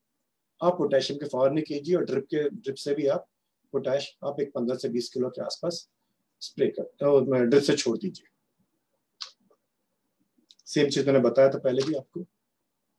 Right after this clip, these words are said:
जंबो है, काली variety है, again पर margin से पत्ता हल्का सा लालिमा दिखता है, लाल सा दिखना शुरू होता है, वहां पर भी आप potash की फवारनी कीजिए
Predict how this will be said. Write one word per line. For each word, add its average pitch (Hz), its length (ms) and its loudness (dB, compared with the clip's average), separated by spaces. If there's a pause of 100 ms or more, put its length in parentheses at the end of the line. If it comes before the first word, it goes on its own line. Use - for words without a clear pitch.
(640)
जंबो 175 340 8
है, 202 220 10
काली 165 300 8
variety 165 640 4
है, 175 100 8
again 175 280 2
पर 147 160 0
margin 143 320 2
से 156 80 -6
पत्ता 147 440 -2
हल्का 135 200 -2
सा 143 120 -4
लालिमा 135 380 -4
दिखता 139 340 -6
है, 151 140 -8 (560)
लाल 127 180 0
सा 143 120 -6
दिखना 135 240 -4
शुरू 135 200 -4
होता 131 220 -4
है, 147 120 -4
वहां 123 160 -8
पर 127 140 -6
भी 127 100 -6
आप 120 180 -6
potash 113 260 -8
की - 60 -20
फवारनी 120 360 -8
कीजिए 156 360 -4